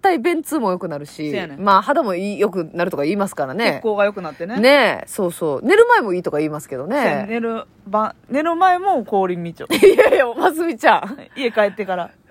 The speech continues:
Speaker 2: っていうのもね、
Speaker 1: うん。
Speaker 2: 私その二十時以降あんまりできるだけ食べないダイエットしてるじゃない？
Speaker 1: やってね、結果も出てきてます。
Speaker 2: そう、お酒もできるだけ飲まない、家では。
Speaker 1: はい。
Speaker 2: 外では飲むけど。
Speaker 1: はい。
Speaker 2: っていうのをやってて、帰ったらすぐにみちょ割り炭酸。炭酸割りみちょ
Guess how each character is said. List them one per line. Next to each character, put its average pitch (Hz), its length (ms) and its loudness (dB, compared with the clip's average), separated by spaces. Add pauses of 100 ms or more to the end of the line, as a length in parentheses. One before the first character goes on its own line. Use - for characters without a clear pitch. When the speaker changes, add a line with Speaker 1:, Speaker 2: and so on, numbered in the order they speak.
(140)
Speaker 2:
っ - 20 -20
て - 60 -2
い 415 60 10
う 571 180 6
の 339 60 -2
も 202 120 -4
ね、 151 280 -8
Speaker 1:
う 190 300 -4
ん。 - 40 -10
Speaker 2:
私 269 300 -4
そ 254 100 -4
の 233 80 -4
二 349 140 -6
十 381 160 -4
時 330 100 -8
以 370 60 -6
降 202 180 2
あ 208 60 4
ん 233 80 -4
ま 247 100 2
り 233 180 -4
で 262 120 -8
き 359 100 -2
る 330 80 -4
だ 302 100 -2
け 320 120 -12
食 202 100 -2
べ 220 80 -2
な 208 100 0
い 170 60 -2
ダ 180 100 -2
イ 175 40 -2
エ - 40 -4
ッ - 40 -8
ト 165 120 -14
し - 60 -18
て 190 80 -8
る 175 60 -2
じ 175 40 -10
ゃ 160 60 -8
な 143 80 -10
い？ - 40 2
Speaker 1:
や 226 80 6
っ - 20 -14
て 214 160 -6
ね、 320 100 2
結 311 160 0
果 302 140 -2
も 262 80 -4
出 294 100 0
て 311 80 -2
き - 40 -16
て 330 60 -6
ま 311 140 0
す。 262 140 -2
Speaker 2:
そ 214 100 -6
う、 - 60 -6
お 208 60 -6
酒 247 380 0
も 196 140 -4
で 185 80 -6
き 196 100 -10
る 185 60 -6
だ 185 140 -2
け 170 280 -8 (220)
飲 175 80 -6
ま 175 80 -2
な 156 140 -2
い、 156 40 -6
家 160 120 0
で - 0 -
は。 160 60 4
Speaker 1:
は 156 80 4
い。 - 140 -12
Speaker 2:
外 156 200 -2
で 220 40 0
は 170 60 -2
飲 147 80 -10
む 151 80 -14
け 147 80 -12
ど。 135 140 -8
Speaker 1:
は 151 100 2
い。 - 60 0
Speaker 2:
っ - 20 -10 (420)
て 233 80 -4
い 226 40 0
う 233 80 0
の 208 80 0
を - 20 2
や 196 60 4
っ 196 60 0
て 262 140 -8
て、 254 240 0
帰 - 120 2
っ 254 80 2
た 185 80 0
ら 185 80 -2
す 302 120 -6
ぐ 196 160 0
に 185 200 -2
み 208 100 0
ち 214 100 -4
ょ 196 100 2
割 190 280 2
り - 100 -14
炭 180 220 -4
酸。 131 240 -8
炭 302 140 -2
酸 269 120 4
割 226 140 4
り - 20 -4
み 220 60 -4
ち - 80 -6
ょ 147 160 -6